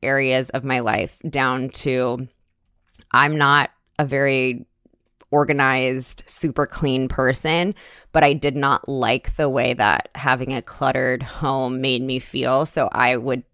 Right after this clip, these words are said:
say, "Okay, I'm gonna tackle one drawer today. Even though I don't want to, I'm gonna tackle one drawer."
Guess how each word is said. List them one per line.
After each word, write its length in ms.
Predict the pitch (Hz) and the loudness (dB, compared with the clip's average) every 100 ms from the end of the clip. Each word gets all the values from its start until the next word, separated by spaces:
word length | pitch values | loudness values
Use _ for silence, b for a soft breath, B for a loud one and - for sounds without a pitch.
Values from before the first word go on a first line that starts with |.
| - - | -20 -14
say, 280 | - 143 120 - | -4 0 2 0
"Okay, 300 | 139 156 127 | 4 4 4
I'm 80 | 127 | 0
gonna 180 | 127 131 | 0 0
tackle 540 | 143 127 131 127 127 B B B | 0 0 2 2 0 B B B
one 380 | 160 165 170 175 | 2 6 8 6
drawer 280 | 160 151 135 | 2 2 0
today. 320 | - - - - | 0 -4 -4 -4
Even 240 | 147 180 | -4 -2
though 100 | 214 | 0
I 80 | 226 | 2
don't 180 | 233 240 | 2 4
want 280 | 254 254 | 4 4
to, 220 | - 165 151 | 2 2 2
I'm 180 | 147 | 2
gonna 120 | 131 123 | 0 -6
tackle 380 | 131 113 - | -8 -10 -10
one 300 | 135 151 196 | -2 0 0
drawer." 440 | 196 160 147 143 | 0 0 0 0